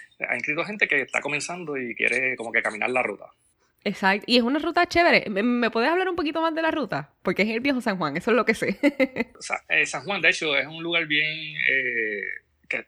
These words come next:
Speaker 1: a los corredores les gusta mucho. Si uno va un sábado por la mañana a San Juan,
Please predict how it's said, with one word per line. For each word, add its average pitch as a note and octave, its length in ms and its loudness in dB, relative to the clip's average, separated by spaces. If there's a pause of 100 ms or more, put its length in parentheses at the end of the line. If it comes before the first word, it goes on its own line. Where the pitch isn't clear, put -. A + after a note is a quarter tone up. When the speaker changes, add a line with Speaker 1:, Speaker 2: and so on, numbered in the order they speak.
Speaker 1:
a C3 160 2
los C3 220 0
corredores C3+ 460 0
les C3+ 80 2
gusta C#3+ 200 -6
mucho. C#3+ 440 -10
Si - 140 -12
uno C3+ 380 -8 (100)
va D3 120 -2
un D3+ 80 -6
sábado C#3+ 340 -2
por C#3+ 100 -2
la C#3 60 -4
mañana C#3 600 -6
a B2+ 160 -8
San C#3 180 -14
Juan, C#3+ 160 -10